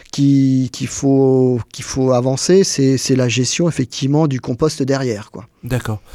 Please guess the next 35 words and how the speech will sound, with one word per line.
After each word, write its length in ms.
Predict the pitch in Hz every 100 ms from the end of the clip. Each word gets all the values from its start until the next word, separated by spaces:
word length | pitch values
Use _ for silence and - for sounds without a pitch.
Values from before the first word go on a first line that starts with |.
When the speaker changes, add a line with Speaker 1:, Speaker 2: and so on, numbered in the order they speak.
| - - - 110
Speaker 2:
Euh, 60 | -
moi, 160 | 139
j'avais 200 | 147 123
une 80 | 120
question, 240 | 117 127 190
du 140 | 135
coup, 100 | -
est-ce 160 | 127 -
qu'il 100 | 139
y 40 |
a 20 |
un 80 | 127
intérêt 400 | 123 120 123 131
économique 520 | 123 123 123 135 147
à, 560 | 117 107 104 107 101 98
à, 260 | - 107
à 60 | 104
supprimer 580 | 95 - 131 - 127 135
un 80 | 120
raccordement 760 | 110 113 113 120 117 120 117
à 60 | 113
l'eau 340 | 135 175 170
et, 200 | 123 117 - - -
et 340 | 113 120 117 104
d'avoir 300 | 113 113 117
des 80 | 113
toilettes 280 | 113 101
sèches 260 | - 113 -
à 40 |
la 80 | 92
place ? 400 | - 104 - - - - _ -
Speaker 1:
Alors, 220 | 196 -
économiquement 640 | 151 139 180 185 190 - 180
parlant, 500 | 180 160 170 190 214 208
euh, 500 | - 131 127 127 120